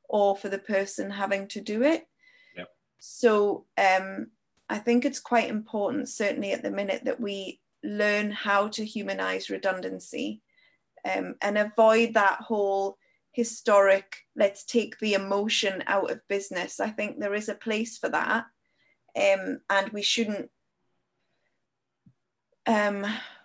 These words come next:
Speaker 1: we shouldn't go completely one hundred percent the other way and, and bring too much emotion to it, because it, there has to be a process with this.
Speaker 2: Mm.
Speaker 1: But at the same time, I think humanizing it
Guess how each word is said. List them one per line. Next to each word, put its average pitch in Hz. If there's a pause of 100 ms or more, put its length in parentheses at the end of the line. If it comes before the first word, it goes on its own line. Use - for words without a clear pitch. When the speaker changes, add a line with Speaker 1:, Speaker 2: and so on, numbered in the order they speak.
(460)
Speaker 1:
we 247
shouldn't 233
go 233
completely 233
one 214
hundred 220
percent -
the 208
other 220
way 196
and, 190
and 190 (560)
bring 202 (640)
too 285
much 247 (100)
emotion 190
to 180
it, 196
because 214
it, -
there 214
has 226
to -
be 202
a 196
process 214
with -
this. 190
Speaker 2:
Mm. 160 (640)
Speaker 1:
But 214
at -
the 214
same 208
time, 185
I 185
think 185
humanizing 185
it -